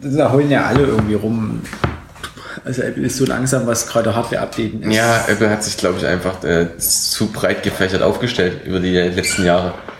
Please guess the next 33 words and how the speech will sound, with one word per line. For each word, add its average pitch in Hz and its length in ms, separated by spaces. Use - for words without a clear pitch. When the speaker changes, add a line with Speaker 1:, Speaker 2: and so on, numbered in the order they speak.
Speaker 1:
Ja, - 80
Speaker 2:
Und 107 80
Speaker 1:
das 127 80
Speaker 2:
da 87 80
Speaker 1:
war 101 100
Speaker 2:
noch 120 160
ein 117 80
Modell 107 380
und 143 180
da 90 140
noch 101 180
eine 92 200
Zwischenversion. 87 920
Und 80 140
überleg 101 320
mal, 98 260
iPad, 110 540
iPad 85 400
Air, 98 400
iPad 90 280
Mini, 107 480
iPad 85 420
Pro, 139 960
groß, 110 540
klein. 147 880
Speaker 1:
Ja. 110 200
Speaker 2:
Also 107 240
wie 123 180
viel 143 420
braucht 127 480
man 98 160
wirklich 98 420
noch? 80 420